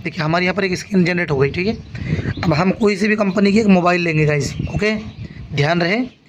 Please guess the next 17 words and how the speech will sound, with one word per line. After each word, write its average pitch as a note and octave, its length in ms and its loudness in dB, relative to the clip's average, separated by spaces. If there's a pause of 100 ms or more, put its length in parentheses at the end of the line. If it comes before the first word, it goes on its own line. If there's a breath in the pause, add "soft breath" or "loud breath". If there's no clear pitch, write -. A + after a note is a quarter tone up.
(880 loud breath)
हमारे F3 300 0
पास G3 220 -6
किसी F#3 260 -2
company F3+ 340 0
का E3+ 80 0
भी F3 80 -2
एक E3+ 80 -6
phone F3 280 0
हो G3+ 140 2
बस F3+ 180 0
उसमें E3 160 0
Play - 240 0
Store G3+ 200 0
चलना F3+ 340 0
चाहिए। E3 340 2
okay D#3 220 0
guys G#3+ 340 0